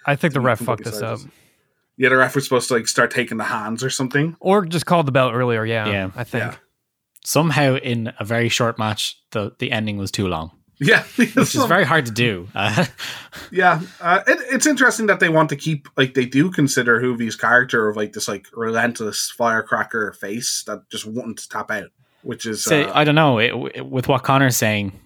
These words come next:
Speaker 3: you, you can't tell that. <laughs> If that's a fuck up, then they weren't trying to do that at all.
Speaker 2: But they were talking about it a bit on commentary, right?
Speaker 1: Well,
Speaker 3: Yeah.
Speaker 1: yeah, this, uh, this has been consistent through his other matches as well.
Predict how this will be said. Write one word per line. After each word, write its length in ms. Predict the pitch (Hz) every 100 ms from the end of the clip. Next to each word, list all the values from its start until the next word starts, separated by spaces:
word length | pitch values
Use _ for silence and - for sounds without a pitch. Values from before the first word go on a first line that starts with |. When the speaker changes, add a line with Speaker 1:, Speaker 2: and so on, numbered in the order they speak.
| _ _ -
Speaker 3:
you, 120 | 127
you 140 | -
can't 300 | 110 120 120
tell 260 | - 123 127
that. 200 | 95 85 - - - - - -
<laughs> 120 | 151 - - - -
If 100 | 123
that's 200 | - 156
a 40 | 131
fuck 300 | - 143 135
up, 160 | 104
then 300 | - 104 92 - _ _ -
they 100 | 107
weren't 240 | 113 113
trying 160 | 113 104
to 60 |
do 140 | 95 104
that 180 | 98 90
at 60 |
all. 280 | 98 92 - _ _ _ -
Speaker 2:
But 100 | 220
they 100 | 302
were 60 | 294
talking 280 | 277 269 247
about 200 | 196 165
it 40 |
a 20 |
bit 160 | 143 143
on 200 | 135 120
commentary, 560 | - 117 113 - 104 95
right? 280 | 107 - - 208
Speaker 1:
Well, 300 | 214 214 208
Speaker 3:
Yeah. 60 | 214 180 151
Speaker 1:
yeah, 60 |
this, 260 | 143 147 165
uh, 220 | 196 196
this 200 | 175 175
has 120 | 202 156
been 180 | 170
consistent 680 | 147 143 - 147 - 139 131
through 280 | - 139 131
his 200 | 127 127
other 160 | 123 123
matches 360 | 127 120 143
as 160 | 135 123
well. 340 | 151 156 156